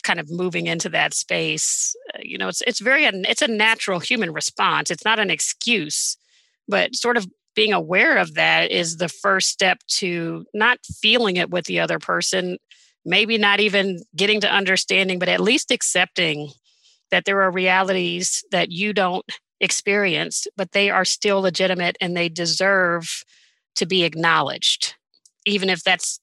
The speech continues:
the only place you start, you can't get past the acknowledgement, but the acknowledgement is, is critical, and you can't do anything else if you can't acknowledge that someone else has an experience different than yours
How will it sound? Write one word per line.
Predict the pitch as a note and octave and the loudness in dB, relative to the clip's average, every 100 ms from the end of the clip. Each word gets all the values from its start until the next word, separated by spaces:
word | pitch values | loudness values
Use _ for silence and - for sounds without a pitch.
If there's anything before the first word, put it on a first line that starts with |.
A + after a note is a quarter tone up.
| - | -6
the | G3+ | -2
only | F#3+ G3+ F#3+ | 0 0 0
place | - F3+ - | 0 0 0
you | F3 | -2
start, | F3+ E3 | -2 -2
you | F#3+ | 0
can't | A#3 G3 D3+ | 0 0 0
get | F#3+ | -2
past | - F#3 - | 0 -2 0
the | E3+ | -4
acknowledgement, | E3+ F3 E3+ E3 E3 | 0 0 0 -4 -4
but | |
the | F#3 | -2
acknowledgement | F#3 F#3 G#3+ A#3 G3+ E3+ D3+ D3+ - | 0 2 2 4 2 0 -4 -6 -4
is, | F3 D#3+ - - - - - - | -4 -2 -4 -4 -12 -16 -8 -6
is | - | -6
critical, | - C#4 C4 - - C#3 | -4 0 0 0 -6 -6
and | - F3 F3+ | -4 -2 -4
you | F#3 | -2
can't | - A#3 A3+ E3+ | 2 2 2 -2
do | G#3+ A3+ | -2 2
anything | A#3 G#3+ - F3+ | 4 2 2 0
else | F#3 D#3+ C3 - - - - _ _ _ _ - | 2 2 0 -2 -2 -4 -8 _ _ _ _ -4
if | D#3+ F3 | -4 -2
you | E3+ | -4
can't | - E3 D#3 - - - | -2 0 0 -2 -6 -6
acknowledge | E3 D#3+ E3+ F3 E3 D#3 - | -4 0 2 4 4 0 0
that | D#3+ D3+ - | -2 -2 -2
someone | - F#3+ F#3 F3 | -2 0 0 0
else | D#3+ D3 D#3 - - C5 | 0 0 -2 -4 -4 -4
has | F#3+ F3 | -2 0
an | F3 | -2
experience | E3 - - F3 E3 D3+ D3+ D3 - - - _ _ _ _ E3 | -2 -2 -2 -2 -2 -2 -4 -2 -2 -4 -10 _ _ _ _ -2
different | F3 C#4 - | 0 2 0
than | E3+ | -4
yours | D3 C3+ B2+ C3+ - - - | -4 -6 -10 -6 -2 0 -2